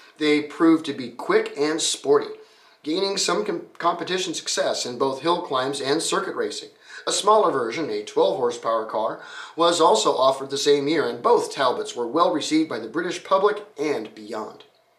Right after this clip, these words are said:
By nineteen oh seven, all Talbots were British designed and built,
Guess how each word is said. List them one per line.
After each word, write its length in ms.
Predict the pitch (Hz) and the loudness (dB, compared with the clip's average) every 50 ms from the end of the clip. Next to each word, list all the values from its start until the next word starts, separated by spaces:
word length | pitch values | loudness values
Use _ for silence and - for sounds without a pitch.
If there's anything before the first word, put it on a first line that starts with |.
| _ _ _ _ _ _ _ _ - - - _ | _ _ _ _ _ _ _ _ -20 -20 -18 _
By 140 | - 151 160 | -2 0 2
nineteen 360 | 185 202 226 214 - 202 175 | 2 2 2 0 0 0 0
oh 80 | 165 156 | 0 0
seven, 540 | 139 - - 175 165 160 139 139 131 - - | 2 0 2 2 2 2 2 2 -2 0 2
all 300 | 151 156 170 170 151 139 | 4 6 6 6 6 4
Talbots 560 | - - 139 127 120 107 113 107 - - - | 2 0 2 2 2 0 -2 -6 -8 -8 -8
were 100 | 123 117 | -8 -10
British 420 | 110 104 139 170 180 175 170 - - | -6 -2 0 0 0 0 -2 -4 -2
designed 460 | 151 143 - 139 135 135 135 127 - - | -2 -2 0 0 0 0 0 -4 -6 -8
and 240 | 120 123 120 117 107 | -8 -8 -8 -8 0
built, 300 | - 143 131 113 - - | 2 2 2 2 -2 -6